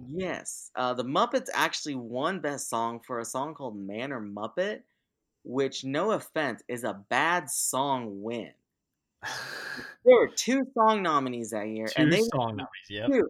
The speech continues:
Speaker 1: and they didn't even be like, "Life's a Happy Song." Again, opens the movie, is a bop, has a shit ton of celebrity cameos in it. Whatever. Uh, How Far I'll Go from Moana, Can't Stop the Feeling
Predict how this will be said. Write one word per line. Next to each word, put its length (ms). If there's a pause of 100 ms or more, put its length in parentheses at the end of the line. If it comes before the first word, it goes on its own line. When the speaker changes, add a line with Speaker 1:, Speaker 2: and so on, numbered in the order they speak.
Speaker 1:
and 100
they 120
didn't 140
even 240
be 140
like, 180
"Life's 320
a 40
Happy 220
Song." 440
Again, 420
opens 460
the 80
movie, 720 (340)
is 260
a 140
bop, 640
has 240
a 160
shit 420
ton 220
of 80
celebrity 420
cameos 680
in 120
it. 220 (1400)
Whatever. 500 (800)
Uh, 320 (180)
How 200
Far 280
I'll 120
Go 160
from 220
Moana, 680 (720)
Can't 240
Stop 320
the 60
Feeling 580